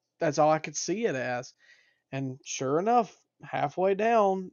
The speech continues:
Edge came out and cleaned house, and Finn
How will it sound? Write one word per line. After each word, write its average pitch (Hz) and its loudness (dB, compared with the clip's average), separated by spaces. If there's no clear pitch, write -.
Edge 147 -4
came 180 -4
out 208 2
and 127 -10
cleaned 175 -4
house, 185 2
and 127 -8
Finn 165 -2